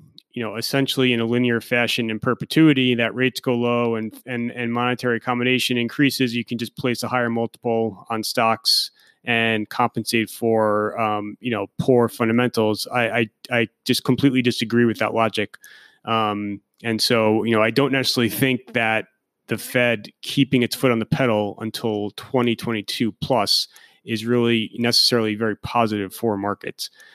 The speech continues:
Um, you know, I think that there is a lot of analogies to the late nineties.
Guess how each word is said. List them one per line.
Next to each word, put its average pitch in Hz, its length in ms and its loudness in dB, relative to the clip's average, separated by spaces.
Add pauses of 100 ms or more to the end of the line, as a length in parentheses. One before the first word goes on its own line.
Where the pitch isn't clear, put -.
(180)
Um, 98 360 -4
you 120 80 -4
know, 107 120 2
I 98 40 0
think 120 280 -2
that 117 160 0
there 113 140 4
is 107 100 2
a 107 40 4
lot 117 200 4
of 113 80 0
analogies 113 520 0
to - 120 -4
the 107 120 -4
late 110 200 0
nineties. 131 640 2